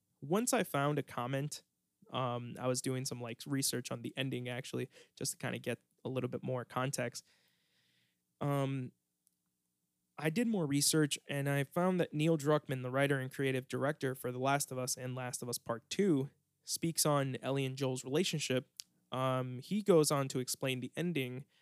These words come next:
which kind of just sets it up to, sets up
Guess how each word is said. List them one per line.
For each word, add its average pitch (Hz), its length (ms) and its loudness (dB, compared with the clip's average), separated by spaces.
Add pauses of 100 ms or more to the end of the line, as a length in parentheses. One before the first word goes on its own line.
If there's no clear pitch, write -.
(240)
which - 340 -2
kind 190 260 2
of 175 80 -2
just 151 240 2
sets 143 260 2
it 131 80 2
up 127 180 0
to, 120 340 -2 (1040)
sets - 300 0
up 127 120 -2